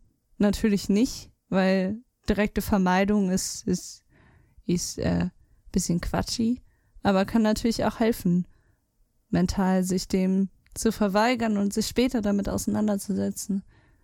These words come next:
Weil du bewusst für dich gemerkt hast, ich sehe jetzt eh gerade nur alles schwarz, also es kann auch nur scheiße werden. <laughs> So, dann lass ich's halt und mach's halt später.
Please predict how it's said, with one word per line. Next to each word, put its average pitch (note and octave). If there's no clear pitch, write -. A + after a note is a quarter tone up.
Weil F#3+
du G#3+
bewusst -
für A#3+
dich G#3
gemerkt G#3
hast, A3
ich G#3+
sehe A#3+
jetzt C4
eh E4
gerade G#3
nur G3+
alles G3
schwarz, G#3
also B3
es -
kann C#4
auch F3+
nur G#3
scheiße G3
werden. A3+
<laughs> -
So, B3+
dann B3
lass B3+
ich's F3
halt F#3
und G#3+
mach's A3
halt A3
später. G3